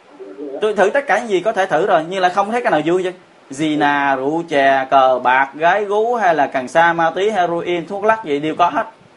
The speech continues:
Nhưng mà tôi không thấy cái nào nó vui hết. Kể cả tôi đang học bùa để cho tôi làm là cái thuốc tiêu khiển cho tôi. Muốn cái gì được cái đó, nhưng chẳng kỳ, không gì, không vui." Nhà cậu ta học bùa là biết luôn là ma nhập là gì,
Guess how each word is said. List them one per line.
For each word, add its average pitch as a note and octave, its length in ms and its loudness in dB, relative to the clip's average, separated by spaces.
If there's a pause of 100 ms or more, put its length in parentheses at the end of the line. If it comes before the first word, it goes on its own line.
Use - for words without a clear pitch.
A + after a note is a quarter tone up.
(380)
Nhưng F#3+ 140 -4
mà F3 80 2
tôi F#3 140 -2
không G3+ 180 -2
thấy A3+ 160 -2
cái B3 120 -4
nào E3 120 0
nó E3+ 180 0
vui F#3+ 140 2
hết. A3 120 -4 (320)
Kể E3 120 0
cả G3 120 0
tôi G#3 140 -2
đang G3 140 2
học F#3+ 180 -2
bùa D#3 200 0
để E3+ 120 2
cho F#3+ 180 2
tôi F#3 400 2
làm C#3 280 2
là C#3+ 100 -2
cái E3+ 120 -6
thuốc A#3 200 -4
tiêu F#3+ 180 2
khiển D#3+ 200 -2
cho F#3 80 -8
tôi. F3+ 280 2 (840)
Muốn A#3 180 0
cái B3+ 100 -2
gì F3 140 0
được D#3 160 2
cái F3+ 60 0
đó, G3+ 160 2
nhưng G3 180 -4
chẳng E3 180 -2
kỳ, E3 180 -6 (340)
không E3+ 260 -2
gì, C#3 100 -8 (200)
không F3 180 0
vui." E3+ 220 -2 (480)
Nhà D3+ 140 2
cậu D#3 180 0
ta F#3 160 4
học E3 180 -4
bùa D#3 260 0
là C#3+ 580 2
biết B3+ 220 0
luôn G3 360 0
là D#3 100 -4 (420)
ma F#3+ 260 0
nhập C#3+ 320 -2
là C#3 260 4
gì, C3+ 260 -4